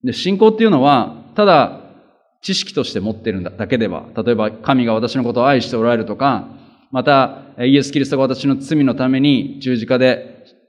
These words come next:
苦しんで死んでくださって、で、そして三日のうちによみがえってくださったので、私はこのイエス・キリストを信じる信仰によって神から正しいと認められ、そして、えー、神の子供とされているっていうような。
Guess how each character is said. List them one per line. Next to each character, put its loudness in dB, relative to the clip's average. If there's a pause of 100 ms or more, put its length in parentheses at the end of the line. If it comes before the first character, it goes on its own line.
(120)
苦 -2
し 2
ん 2
で -2
死 -2
ん 2
で 2
く 0
だ 4
さ 0
っ -10
て、 -8 (800)
で、 2
そ -2
し -12
て 2
三 -2
日 2
の 4
う 2
ち -2
に 2
よ 4
み 4
が 6
え 6
っ -6
て -4
く -2
だ 0
さ 0
っ -4
た -4
の -4
で、 0
私 -2
は 0
こ -4
の 0
イ 2
エ 0
ス・ -12
キ -4
リ -2
ス -12
ト -2
を -2
信 -4
じ -2
る -4
信 -4
仰 0
に 2
よ 2
っ -6
て -4
神 0
か -2
ら 0
正 -4
し 0
い -2
と -6
認 -6
め -2
ら -2
れ、 -4
そ -6
し -12
て、 -2 (240)
え -6
ー、 -20
神 2
の -2
子 -4
供 0
と -2
さ -4
れ 0
て 4
い 6
る 0
っ -14
て -8
い -4
う -4
よ -8
う -14
な。 -18